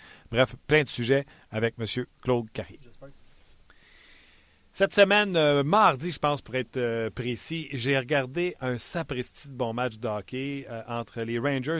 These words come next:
Speaker 1: et les Devils du New Jersey. Puis je le sais qu'après ma barre, tu fais pas, « Ah, ça va être excitant, euh, ce match-là, ça risque d'être défensif. » Non, non,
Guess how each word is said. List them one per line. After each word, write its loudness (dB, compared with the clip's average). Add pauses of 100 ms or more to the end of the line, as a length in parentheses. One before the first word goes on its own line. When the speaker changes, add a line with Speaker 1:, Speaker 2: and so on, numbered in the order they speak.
Speaker 1:
et -8
les -6
Devils -2
du -10
New -10
Jersey. -6
Puis -10
je 0
le 0
sais -4
qu'après -6
ma 0
barre, 0
tu -12
fais -4
pas, « -6
Ah, -2
ça -2
va -2
être -6
excitant, -8 (480)
euh, -6
ce -8
match-là, -2
ça -6
risque -6
d'être -6
défensif. » -6
Non, -2
non, -4